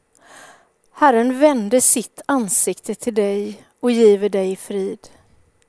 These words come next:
I Faderns och Sonens och den helige Andes namn.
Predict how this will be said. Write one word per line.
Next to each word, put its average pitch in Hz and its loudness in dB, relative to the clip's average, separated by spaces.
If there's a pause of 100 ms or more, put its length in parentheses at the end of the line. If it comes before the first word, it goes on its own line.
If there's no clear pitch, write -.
(640)
I 240 -6
Faderns 220 0 (300)
och 233 -10
Sonens 185 -2
och 220 -14
den 196 -8
helige 185 -4
Andes 190 -10
namn. - -18